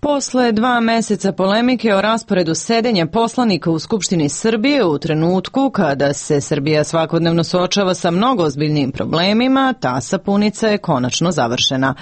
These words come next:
Administrativni odbor parlamenta usvojio je odluku kojom se potvrđuje novi raspored sedenja, po kom će se u klupe smestiti u subotu, kada je zakazan početak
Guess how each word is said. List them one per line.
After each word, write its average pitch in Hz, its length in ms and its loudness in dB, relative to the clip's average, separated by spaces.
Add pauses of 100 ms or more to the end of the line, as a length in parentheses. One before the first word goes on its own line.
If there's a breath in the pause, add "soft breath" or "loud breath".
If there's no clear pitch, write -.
(200 loud breath)
Administrativni 139 840 0
odbor 214 300 2
parlamenta 220 600 2
usvojio 220 500 2
je 127 100 2
odluku 226 480 0
kojom 240 220 0
se 233 140 -4
potvrđuje 226 680 0
novi 165 380 2
raspored 208 500 0
sedenja, 202 500 0 (280 loud breath)
po 285 140 0
kom 226 180 0
će 196 120 0
se 160 160 0
u 127 80 0
klupe 190 340 0
smestiti 185 580 0
u 95 100 -2
subotu, 233 680 -2
kada 120 340 0
je 143 120 2
zakazan 180 520 0
početak 151 640 -2